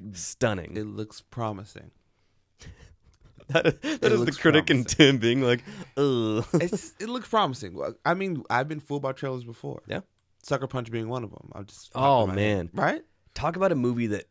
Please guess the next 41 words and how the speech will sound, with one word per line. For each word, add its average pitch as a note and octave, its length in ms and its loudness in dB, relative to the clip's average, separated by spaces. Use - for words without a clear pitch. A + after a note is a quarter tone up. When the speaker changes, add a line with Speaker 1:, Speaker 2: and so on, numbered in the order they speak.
Speaker 1:
when G2+ 220 -6
I A2 120 -2
saw C#3 180 -2
those C3 180 -2
trailers, G2 380 -4
I - 40 -4
was F#2 80 -4
like, E2 140 -6
"Zack G#2+ 260 -10
Snyder E3 400 0
is A#2 80 -2
gonna - 220 -8
do G3+ 400 -6
it G3 120 2
Speaker 2:
I'm G#3 80 -4
like, G3 120 4
Speaker 1:
again." A2 200 2
Speaker 2:
"This - 120 -2
movie's A3 260 -4
about F3 300 -2
rape." D3+ 340 -6
The, E3+ 100 0
en-, F3 120 -2
<laughs> - 260 -10
the B3+ 100 4
whole - 280 6
movie's E3+ 380 -6
about C3 320 -10
Speaker 1:
Right. D3 200 4
Speaker 2:
rape. C#3 380 -4
Speaker 1:
And D3+ 80 0
then, D3 220 4
yeah, C3+ 100 6
we B2 140 4
watched C#3 240 2
the C3 80 -4
movie C3 180 0
and A2+ 80 -2
it - 60 -8
was A2+ 100 -14
like, B2 140 -14